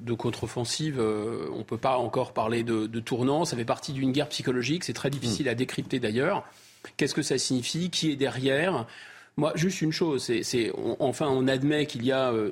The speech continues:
Speaker 1: qu'il, c'est pas l'Ukraine, hein, c'est pas Zelensky non plus, sûrement pas, mais qu'il y a des éléments néo-nazis, et notamment dans ces anti-Poutine russes, hein, ça c'est clair et net, hein. Qui les actionne ?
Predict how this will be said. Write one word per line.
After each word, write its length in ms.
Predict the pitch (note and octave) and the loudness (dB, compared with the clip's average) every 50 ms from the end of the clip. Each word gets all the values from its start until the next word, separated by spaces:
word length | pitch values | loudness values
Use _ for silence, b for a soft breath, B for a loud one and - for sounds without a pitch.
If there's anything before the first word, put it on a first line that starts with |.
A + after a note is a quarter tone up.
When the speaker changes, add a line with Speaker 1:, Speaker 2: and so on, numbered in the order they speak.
| - - | -4 -6
Speaker 1:
qu'il, 180 | - - B2 A2+ - _ _ _ _ _ _ | -6 -4 -4 -4 -6 _ _ _ _ _ _
c'est 160 | - - - B2+ | -10 -6 -4 -2
pas 160 | - A#2+ A2 | 0 0 0
l'Ukraine, 400 | A#2 C#3+ - - F3 D#3+ D3 C3+ | 0 0 0 2 2 2 2 2
hein, 120 | B2 B2+ | 0 0
c'est 140 | B2 - - | -2 -4 -4
pas 140 | - A#2+ A2+ | -2 0 0
Zelensky 440 | A#2 B2+ A#2+ A#2+ A#2 A#2 - - A#2 | 2 2 2 0 0 -2 -2 -4 -2
non 120 | B2 B2+ | -2 -2
plus, 220 | C#3+ - F#3 E3+ D3+ | 0 0 0 0 0
sûrement 320 | - - B2 A2+ B2+ C#3+ | 0 0 2 2 2 2
pas, 260 | - F#3+ E3 C#3 B2+ B B B B B | 2 0 0 0 -2 B B B B B
mais 140 | C3+ C3 C3 | 2 2 2
qu'il 220 | - - D#3+ D3+ | 2 0 0 2
y 120 | D#3 D#3 F3+ | 4 2 2
a 140 | E3+ E3 D#3 | 2 2 2
des 220 | C3+ C3 B2 C#3 | 0 0 2 2
éléments 280 | C#3 C3+ C#3 C#3 C3+ C3+ | 4 4 4 4 4 4
néo-nazis, 460 | C3 C3 C3+ C3 C3 B2+ C3 D3 C3+ | 4 4 4 4 2 2 2 2 4
et 40 | B2 | 4
notamment 580 | C3+ E3 E3 D#3+ - D3 D3 D3 D3 C#3+ C3+ - B B B B | 4 4 2 2 0 0 2 2 0 0 -2 -4 B B B B
dans 100 | - B2+ | -2 0
ces 200 | B2 - C#3 C3 | 0 2 2 2
anti-Poutine 600 | C#3+ C#3 C3 - D3 C#3 - - - - C#3 B2+ | 2 0 0 -2 -4 -4 -2 -2 0 0 0 2
russes, 360 | A#2 A2+ D3 G3+ B3+ A3+ - - | 2 2 0 0 0 -2 -4 -2
hein, 140 | A#2 A2 A2 | -2 -4 -2
ça 160 | - - C3+ | -2 -2 -2
c'est 140 | A#2+ - A#2 | 0 -2 -2
clair 280 | - - E3 E3 D3 C3+ | 0 0 0 0 2 2
et 80 | C3+ | 2
net, 260 | C3 C#3 E3+ A#3 - - | 2 4 2 2 0 0
hein. 140 | C3 A#2+ - B B B B B B B B B B B B - | -2 -2 -4 B B B B B B B B B B B B 0
Qui 320 | - - A3+ A3+ A#3 A#3 | 2 2 4 4 4 4
les 240 | G3+ F3 D#3 C#3+ D#3+ | 4 4 4 2 2
actionne ? 680 | D#3 D3+ - - - E3+ F3 G#3 C4 A#3+ D#3 B2+ A2 | 0 0 2 2 4 4 4 4 2 2 2 2 0